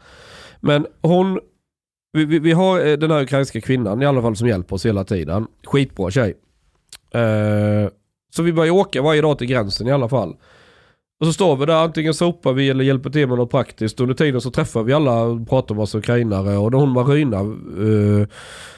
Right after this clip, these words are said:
förmedlar också folk som inte har någonstans att ta vägen. "Ja, men kanske du kan ta dem, Jean." Ja, visst, jag börjar ju fylla på mer och mer på hotellet.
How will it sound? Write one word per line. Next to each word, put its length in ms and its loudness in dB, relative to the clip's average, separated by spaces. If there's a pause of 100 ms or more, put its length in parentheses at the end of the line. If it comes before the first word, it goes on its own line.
(120)
förmedlar 520 2
också 200 -2
folk 260 0
som 100 -2
inte 120 -2
har 20 2
någonstans 280 -2
att 100 -8
ta 60 0
vägen. 400 0
"Ja, 80 2
men 100 0
kanske 220 -2
du 100 -2
kan 140 -6
ta 180 0
dem, 160 -6
Jean." 180 -4
Ja, 160 2
visst, 220 0
jag 120 2
börjar 120 2
ju 80 2
fylla 240 0
på 200 0
mer 240 2
och 80 0
mer 140 2
på 120 -4
hotellet. 680 -2